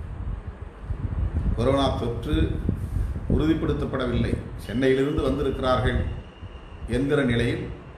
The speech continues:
அதை ஒரு காரணமாக காட்டி இப்படி ஒரு தாக்குதலை சாதி வெறியர்கள் நடத்தியிருக்கிறார்கள். பல இடங்களில் இந்த சந்தர்ப்பங்களில்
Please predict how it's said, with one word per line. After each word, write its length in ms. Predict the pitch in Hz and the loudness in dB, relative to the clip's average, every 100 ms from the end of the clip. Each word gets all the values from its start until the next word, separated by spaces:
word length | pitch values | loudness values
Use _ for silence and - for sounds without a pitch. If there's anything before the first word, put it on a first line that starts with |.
| - - - - - - - - - - 120 | -14 -10 -8 -6 -4 -4 -2 -2 0 0 2
அதை 140 | 160 180 | 4 4
ஒரு 100 | 165 - | 4 2
காரணமாக 560 | 131 139 135 127 113 - | 2 2 2 2 2 2
காட்டி 320 | 107 107 - - - - - - - - - - - - - - 120 | 2 2 2 -2 -4 -8 -8 -8 -4 0 0 0 -2 0 0 0 -2
இப்படி 240 | 120 165 143 | 0 2 4
ஒரு 100 | 123 113 - | 2 2 0
தாக்குதலை 440 | 113 117 101 104 104 - - - - | 0 0 -2 -2 -4 -2 -2 -2 -4
சாதி 260 | 110 110 107 | -4 -2 0
வெறியர்கள் 500 | 101 101 - 98 - | 2 2 0 -2 -6
நடத்தியிருக்கிறார்கள். 800 | 98 90 92 90 90 92 90 82 - - - - - - - - - - - - - - - - - | -4 -2 -4 -6 -6 -6 -6 -4 0 0 0 -4 -12 -8 -4 -2 -4 -6 -18 -16 -12 -10 -10 -10 -2
பல 120 | 139 165 160 | 2 4 6
இடங்களில் 420 | 160 156 156 151 - - - - - - - | 4 4 2 0 -2 -4 -2 -4 -4 -6 -2
இந்த 140 | 139 135 123 | 0 0 0
சந்தர்ப்பங்களில் 720 | 123 131 - 117 110 107 | 0 0 0 -2 0 0